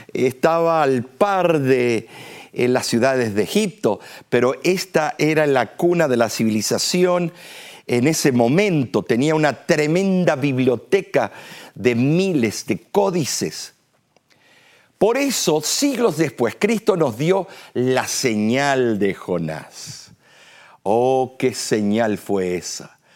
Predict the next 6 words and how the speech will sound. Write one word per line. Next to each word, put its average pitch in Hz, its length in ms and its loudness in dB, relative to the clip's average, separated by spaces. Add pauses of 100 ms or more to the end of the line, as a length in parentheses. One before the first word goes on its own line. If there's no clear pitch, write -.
(520)
Tremendo. 143 880 0 (760)
Ahora, 226 380 0 (320)
para 220 180 2
entender 208 840 0 (380)
la 156 240 2
esencia 131 1200 0